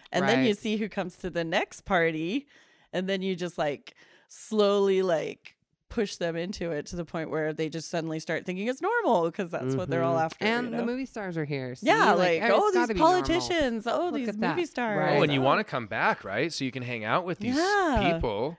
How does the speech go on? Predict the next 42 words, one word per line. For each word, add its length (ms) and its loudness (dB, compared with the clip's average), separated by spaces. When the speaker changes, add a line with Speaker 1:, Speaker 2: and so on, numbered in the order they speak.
Speaker 1:
And 100 4
it's 140 2
all 100 6
Speaker 3:
Like 120 6
Speaker 1:
about 200 6
women's 400 4
empowerment. 880 2
Speaker 3:
Right, 300 -6
right. 400 -6
Speaker 2:
<laughs> 60 -20
Interesting. 760 -10
Speaker 3:
So 180 -4
Speaker 1:
Awful. 640 4
Speaker 3:
it 140 -6
just, 340 -6
it 140 -8
just 240 -8
seems 300 -8
interesting, 560 -10
again, 320 -12
how 340 -12
all 220 -4
of 80 -10
these 160 -12
people 260 -16
keep 220 -20
tying 320 -16
in, 200 -16
all 220 -6
of 100 -8
these 120 -12
people 320 -16
keep 280 -16
being 360 -14
mentioned, 560 -12
and, 480 -8
uh, 380 -12
and 320 -10
it 160 -10
seems 580 -8
as 360 -10
though 420 -14